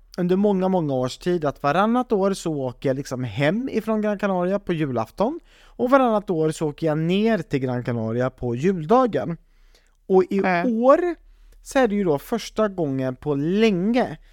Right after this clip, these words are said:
Speaker 1: som jag inte har bokat en resa ner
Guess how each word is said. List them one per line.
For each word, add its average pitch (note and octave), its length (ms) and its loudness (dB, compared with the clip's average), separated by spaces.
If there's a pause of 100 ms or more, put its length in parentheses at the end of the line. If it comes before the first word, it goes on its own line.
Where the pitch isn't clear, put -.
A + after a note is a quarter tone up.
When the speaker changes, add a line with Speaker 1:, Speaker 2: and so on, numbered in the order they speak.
(140)
Speaker 1:
som G3 200 -4
jag D#3+ 120 2 (140)
inte G#3 600 0
har A#3+ 120 2
bokat C3 540 -4
en C3 260 -4
resa B2 500 -4
ner A2+ 220 -4